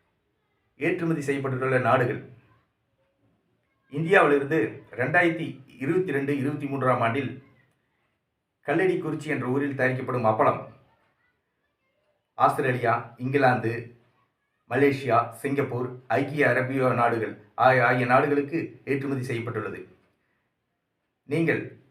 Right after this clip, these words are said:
தயாரிக்கும் அப்பளத்திற்கு அழகாக பேக்கிங் செய்யுங்கள்.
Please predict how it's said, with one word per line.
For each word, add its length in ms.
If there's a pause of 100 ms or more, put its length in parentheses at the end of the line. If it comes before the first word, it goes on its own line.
(220)
தயாரிக்கும் 500
அப்பளத்திற்கு 840 (280)
அழகாக 480
பேக்கிங் 360
செய்யுங்கள். 500